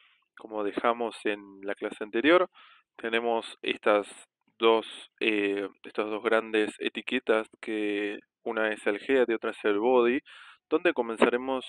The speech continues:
a, eh, agregar algunas etiquetas muy importantes que necesitaremos para nuestra página web. Primero que nada vamos a agregarle lo que llamamos un título para nuestra página web,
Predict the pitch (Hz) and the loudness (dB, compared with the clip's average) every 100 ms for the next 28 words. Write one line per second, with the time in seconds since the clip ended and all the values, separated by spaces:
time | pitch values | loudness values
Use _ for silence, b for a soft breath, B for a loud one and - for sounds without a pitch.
0 | - 117 123 127 - 113 101 101 104 101 | 2 4 6 4 2 -2 -2 -4 -4 -4
1 | 101 107 113 104 107 - - 113 113 110 | 0 2 2 0 -6 -16 -12 -6 -6 -6
2 | 131 127 110 117 117 113 - 127 120 113 | -8 -2 -2 -2 -4 -10 -8 -8 -8 -6
3 | 101 110 117 120 _ B B B B _ | -4 -2 -4 -8 _ B B B B _
4 | - 135 147 156 - _ _ 117 107 110 | 12 12 12 8 4 _ _ -14 -6 -4
5 | 107 101 - 110 - _ _ _ _ _ | -2 0 -2 -4 -12 _ _ _ _ _
6 | - - 139 165 143 151 156 147 139 135 | -20 -4 0 2 4 6 8 8 6 0
7 | 127 117 120 127 135 143 b b b b | 2 6 6 6 4 2 b b b b
8 | 127 117 127 139 143 135 - - 135 131 | -2 0 0 -2 -2 -6 -14 -14 -12 -8
9 | 143 143 143 143 139 _ 131 147 123 110 | -2 2 6 6 4 _ 6 6 4 -2
10 | 107 - 107 117 113 110 101 127 | -6 -2 2 2 0 -2 2 0